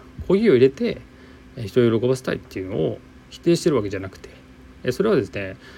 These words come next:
えー、同じように考えたり、えー、すでにあるものっていうことで、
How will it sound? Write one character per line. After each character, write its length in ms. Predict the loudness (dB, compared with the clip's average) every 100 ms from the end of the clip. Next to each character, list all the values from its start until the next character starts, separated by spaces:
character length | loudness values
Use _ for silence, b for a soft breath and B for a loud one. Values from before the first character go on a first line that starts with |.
| B -4
え 80 | 0
ー、 60 |
同 100 | 0
じ 60 | 2
よ 40 |
う 40 | 0
に 60 |
考 300 | 0 0 2
え 60 | 2
た 120 | -2
り、 300 | -8 -10 -10
え 100 | -10
ー、 40 | -4
す 120 | -2
で 80 | -2
に 100 | -2
あ 80 |
る 80 | -4
も 120 | -2
の 80 | -4
っ 40 | -4
て 220 | -8 -10
い 20 |
う 80 | -8
こ 80 | -8
と 120 | -6
で、 300 | -4 -4